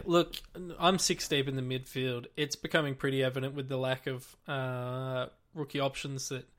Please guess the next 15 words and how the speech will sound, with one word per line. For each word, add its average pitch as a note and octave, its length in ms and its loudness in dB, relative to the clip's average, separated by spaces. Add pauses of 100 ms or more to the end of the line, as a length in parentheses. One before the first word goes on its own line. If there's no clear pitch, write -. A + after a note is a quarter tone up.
(260)
that's C3+ 200 -2
gonna C#3 180 0
need C3 140 0
to C3 80 -2
drop B2+ 240 -4
to C3 80 -6
five. D3 440 4 (420)
I E3+ 100 10
wouldn't, G3+ 400 6 (200)
uh, E3 100 -4 (220)
K-, - 140 0
Gnigliog F3 840 8
is C#3 200 -2
probably C3+ 400 4
the B2 400 0